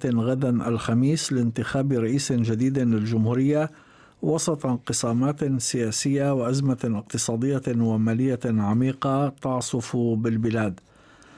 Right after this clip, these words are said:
وتنتهي ولاية الرئيس الحالي ميشيل عون البالغ من العمر ثمانية وثمانين عاما، والتي امتدت على ست سنوات، في الحادي والثلاثين من تشرين الأول أكتوبر المقبل.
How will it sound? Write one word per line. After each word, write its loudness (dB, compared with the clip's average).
وتنتهي 2
ولاية 2
الرئيس 0
الحالي 2
ميشيل 0
عون 2
البالغ 0
من 4
العمر 0
ثمانية 2
وثمانين 2
عاما، 2
والتي 0
امتدت -2
على 0
ست -4
سنوات، -2
في -4
الحادي 0
والثلاثين 0
من 0
تشرين -2
الأول 0
أكتوبر -2
المقبل. 0